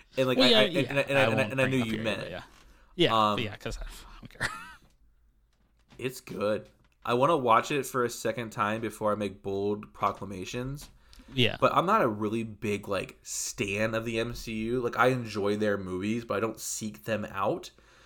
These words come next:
Speaker 1: Um, Black Panther, Winter Soldier, and the Guardians of the Galaxy movies were probably my favorites,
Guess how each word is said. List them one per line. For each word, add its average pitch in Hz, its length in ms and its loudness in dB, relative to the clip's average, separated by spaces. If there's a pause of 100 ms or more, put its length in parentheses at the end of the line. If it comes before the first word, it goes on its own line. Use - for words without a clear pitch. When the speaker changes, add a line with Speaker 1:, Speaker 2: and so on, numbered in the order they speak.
(380)
Speaker 1:
Um, 107 460 0 (1200)
Black 143 300 6
Panther, 120 840 -2
Winter 123 380 2
Soldier, 107 640 2
and 101 140 -4
the 101 40 -4
Guardians 95 400 0
of 95 80 -10
the 95 40 -4
Galaxy 95 320 -4
movies 104 280 -2
were 101 80 -6
probably 104 340 -2
my 95 140 -6
favorites, 104 760 -8